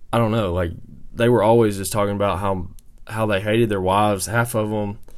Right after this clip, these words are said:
you know, uh, whatever. But, uh, like, their kids were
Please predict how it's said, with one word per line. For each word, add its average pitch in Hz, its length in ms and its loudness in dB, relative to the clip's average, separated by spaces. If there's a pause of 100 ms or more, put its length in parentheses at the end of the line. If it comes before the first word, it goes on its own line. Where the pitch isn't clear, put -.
(720)
you 113 180 2
know, 107 200 2
uh, 85 140 -4 (440)
whatever. 87 500 -4 (160)
But, 110 320 0 (240)
uh, - 120 -10 (120)
like, 104 180 -4
their 98 140 -4
kids 117 560 0
were 87 400 -4